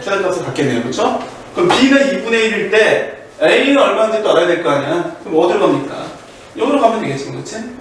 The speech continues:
여기로 가도 괜찮고, 여기로 가도 괜찮죠? 이게 알겠다, 그치? 바로 여기 대입해주면 그때의 A값을 한번, 어, 구해보시면 어떻게 됩니까? 마이너스분의 팔분의 일 플러스 이죠.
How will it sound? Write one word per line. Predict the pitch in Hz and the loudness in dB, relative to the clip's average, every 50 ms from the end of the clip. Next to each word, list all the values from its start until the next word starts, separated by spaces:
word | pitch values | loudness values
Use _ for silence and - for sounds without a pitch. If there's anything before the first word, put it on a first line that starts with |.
| - | -4
여기로 | 156 156 160 190 185 | 0 0 2 4 4
가도 | 190 190 190 | 4 4 2
괜찮고, | 185 175 156 160 165 156 156 151 143 | 2 2 2 2 0 0 0 0 0
여기로 | - 202 214 220 | 0 2 4 4
가도 | 196 - | 4 4
괜찮죠? | - - - 156 156 156 - 175 - - - - - - - - - - - - - - - - | 2 0 -2 -4 -4 -4 -6 -8 -10 -12 -14 -18 -8 -2 0 0 0 0 -4 -10 -6 -2 0 2
이게 | - 254 | 4 4
알겠다, | 202 - 175 175 170 160 | 4 2 2 0 -2 -4
그치? | 156 160 - 202 220 254 254 | -6 -6 -6 -8 -8 -6 -4
바로 | 277 294 - - - - - - - - - - - - - 151 | -2 0 2 2 2 2 2 0 -4 -6 -10 -14 -18 -14 -6 -4
여기 | 156 156 160 | -2 -2 0
대입해주면 | 156 156 - 165 147 143 160 196 233 277 285 - - - - - - | 0 0 0 0 -2 0 0 2 2 2 2 0 -2 -6 -10 -8 -6
그때의 | - 175 170 - 180 180 180 175 180 175 - - - | -4 -4 -2 0 2 4 4 4 4 4 2 0 -2
A값을 | - 170 170 - - - - - - - 156 - | -2 -2 -2 0 2 2 2 2 0 -2 -2 -2
한번, | - 151 135 135 - 160 - - - - - - - - - - | -4 -4 -2 -2 -2 -2 -2 -4 -6 -8 -8 -10 -10 -12 -14 -12
어, | - - 131 131 - | -8 -6 -4 -4 -2
구해보시면 | 160 156 143 139 135 139 156 175 - | 0 0 2 2 2 2 2 2 4
어떻게 | 170 - - - 143 143 | 4 2 2 0 -2 -4
됩니까? | 139 135 135 - - - | -4 -4 -4 -4 -4 0
마이너스분의 | - - 175 180 180 160 139 - - - - 131 127 - - - - - - - - - - - - - - - - - 185 185 - - 135 - - - | 2 2 2 4 2 2 2 0 -2 -6 -10 -12 -12 -12 -14 -16 -18 -20 -20 -20 -20 -20 -20 -20 -20 -20 -20 -16 -10 -6 -4 -2 -2 -2 -2 -2 -4 -2
팔분의 | 247 247 247 247 226 - 247 220 | 0 2 2 2 0 0 -2 0
일 | 202 202 196 202 196 | 2 2 2 0 0
플러스 | - 220 214 185 - - - | -2 -2 -2 -2 -2 -4 -6
이죠. | - - - - - - | -6 -6 -4 -2 -2 -2